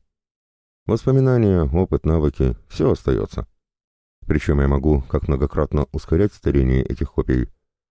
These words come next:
так и замедлять его. То есть, взяв одну клетку носителя, я при помощи моей методики, основанной на использовании артефактов, менее чем за сутки получаю взрослую, разумную копию,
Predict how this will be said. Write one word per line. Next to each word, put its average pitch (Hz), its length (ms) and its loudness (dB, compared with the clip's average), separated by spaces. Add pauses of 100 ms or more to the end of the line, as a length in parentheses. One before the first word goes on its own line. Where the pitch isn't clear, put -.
(120)
так 131 160 0
и 143 40 4
замедлять 95 440 2
его. 65 260 -2 (920)
То 110 120 4
есть, 110 360 2
взяв 87 420 2
одну 76 240 0
клетку 82 340 0
носителя, 67 640 -2 (680)
я 104 160 2
при 127 100 0
помощи 117 380 2
моей 92 220 4
методики, 82 640 0
основанной 71 560 0
на 73 140 2
использовании 67 720 0
артефактов, - 640 -4 (760)
менее 135 400 4
чем 110 220 0
за 101 100 0
сутки - 340 -4
получаю 85 540 2
взрослую, 65 800 -2 (160)
разумную 90 560 2
копию, 60 420 -2